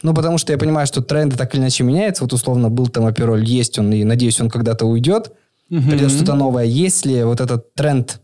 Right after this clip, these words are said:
Speaker 1: на какое-то обновление? И что, думаешь, будут пить и уже пьют люди этим летом?
Speaker 2: М, я бы не стал, наверное, загадывать и называть какую-то конкретику, но я думаю, что что-то должно поменяться. Ну и, скорее всего, получат,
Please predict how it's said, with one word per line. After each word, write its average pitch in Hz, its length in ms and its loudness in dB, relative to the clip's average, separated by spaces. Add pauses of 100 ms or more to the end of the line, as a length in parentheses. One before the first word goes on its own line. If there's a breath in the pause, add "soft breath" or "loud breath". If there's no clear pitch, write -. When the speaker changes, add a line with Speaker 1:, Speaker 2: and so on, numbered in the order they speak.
Speaker 1:
на 117 340 0
какое-то 123 440 -2
обновление? 139 760 0
И 135 280 0
что, 165 220 -2
думаешь, 147 340 2
будут 123 380 0
пить 175 200 -2
и 131 60 2
уже 131 220 2
пьют 120 340 -2
люди 127 240 0
этим 113 320 0
летом? 101 340 -2 (880 loud breath)
Speaker 2:
М, 135 300 2
я 139 140 2
бы 147 80 0
не 147 100 2
стал, 156 300 -2
наверное, 131 320 0
загадывать 127 720 0
и 151 100 0
называть 131 320 0
какую-то 143 260 -4
конкретику, 151 800 -2
но 139 240 0
я 143 200 0
думаю, 156 260 0
что 127 120 -2
что-то 147 220 -2
должно 139 240 0
поменяться. 143 500 0
Ну 156 140 2
и, - 20 0
скорее 190 300 -2
всего, 151 260 -2
получат, 147 460 -2